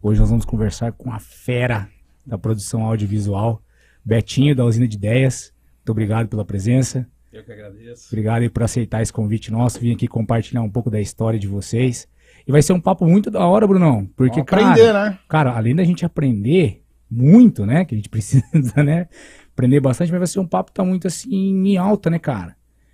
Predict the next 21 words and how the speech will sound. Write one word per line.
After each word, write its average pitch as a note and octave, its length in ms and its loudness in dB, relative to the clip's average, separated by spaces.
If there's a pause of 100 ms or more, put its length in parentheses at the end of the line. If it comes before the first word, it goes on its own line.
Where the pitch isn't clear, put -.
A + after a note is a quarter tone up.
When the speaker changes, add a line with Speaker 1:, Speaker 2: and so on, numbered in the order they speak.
(200)
Speaker 1:
Essa A#2 120 -6
conversa, C#3+ 420 0
assim, D3+ 240 -2
vai A#2 180 0
girar, B2+ 420 0
a F3 100 0
gente C3+ 100 -4
vai A#2+ 100 -4
conhecer A#2 380 -4
um C3+ 80 0
pouco C3+ 160 -4
da A2+ 100 -4
história A#2+ 560 -4 (380)
da F#2+ 140 -8
usina, G#2 480 -4
vai G2+ 120 -8
conhecer G#2 640 -8 (480)
lá A2 140 -6
dos A#2+ 160 -4
primórdios, A#2 760 -2
né? C3+ 300 0